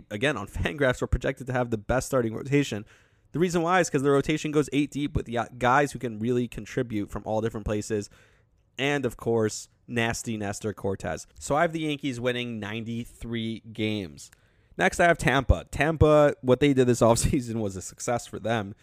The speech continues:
because they signed their shortstop to an, a million-year extension. They have him forever. This kid, Wander Franco, comes into the league, and his first year in the league just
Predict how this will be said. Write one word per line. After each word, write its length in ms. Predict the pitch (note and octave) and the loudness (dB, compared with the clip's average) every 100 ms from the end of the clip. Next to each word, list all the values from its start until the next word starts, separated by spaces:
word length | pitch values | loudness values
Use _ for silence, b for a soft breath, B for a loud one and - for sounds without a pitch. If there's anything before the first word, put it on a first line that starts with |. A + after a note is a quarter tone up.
| b - | b -10
because 280 | A#2 B2 | -4 -2
they 140 | G#2+ A2+ | -2 -2
signed 340 | - B2+ B2 | -2 -4 0
their 80 | A#2 | -2
shortstop 460 | - A#2+ - A2+ - | 2 0 2 -2 -2
to 100 | A2+ | -8
an, 60 | |
a 60 | F#2+ | -10
million-year 600 | G2+ C#3+ D#3 C#3+ B2+ A#2+ | -12 -6 -2 -2 0 -2
extension. 560 | A2+ - A2+ - A2 G#2 | -2 -4 -4 -2 -2 -2
They 80 | |
have 200 | A2 A#2+ | -4 -4
him 80 | A#2+ | -4
forever. 540 | A2 G#2+ G#2 G#2 G2 - - | -4 -2 0 0 0 -2 -4
This 160 | B2+ | -4
kid, 200 | - D3 | 2 2
Wander 320 | B2 B2 A#2+ | 2 0 -2
Franco, 420 | A#2+ A#2 G#2+ A2 G#2 | -4 -6 -6 -6 -4
comes 280 | D3+ D#3 | -2 -2
into 160 | D3+ C#3 | -4 -6
the 80 | B2 | -4
league, 340 | A2 A2+ G2+ b b | -2 -2 -2 b b
and 80 | A#2+ | -8
his 120 | A2 | -6
first 280 | - D3+ - | 2 2 2
year 100 | C3+ | -2
in 80 | B2 | 0
the 80 | A2+ | -2
league 240 | G#2+ A2 | -2 -2
just 240 | G#2+ - | -4 -6